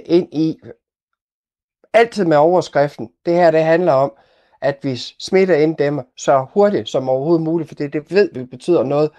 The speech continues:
for, for, for, for vores kommune, for vores produktion og for, for os alle sammen. Øh, men fleksibiliteten ind i det,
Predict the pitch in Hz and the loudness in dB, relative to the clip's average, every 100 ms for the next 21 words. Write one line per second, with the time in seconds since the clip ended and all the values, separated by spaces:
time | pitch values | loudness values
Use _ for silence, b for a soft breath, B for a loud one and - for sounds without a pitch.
0 | b b b - 135 127 - 131 123 117 | b b b -2 -2 -2 -4 -6 -6 -8
1 | - 127 117 - 127 120 117 - 135 160 | -8 -8 -8 -12 -6 -4 -4 -4 0 2
2 | 175 123 - 123 123 117 - 123 - 175 | 4 2 -2 -8 -6 -8 -10 -10 -4 0
3 | 165 107 107 127 117 120 - 127 123 139 | 0 0 -6 -6 -8 -10 -4 0 0 0
4 | 147 151 139 127 - b b b b 127 | 0 -2 -4 -4 -12 b b b b -6
5 | 120 117 - 143 170 160 151 156 - 208 | -4 -6 -6 -4 -4 -4 -6 -4 0 0
6 | 175 143 180 - 156 151 135 | 0 0 0 2 0 0 -2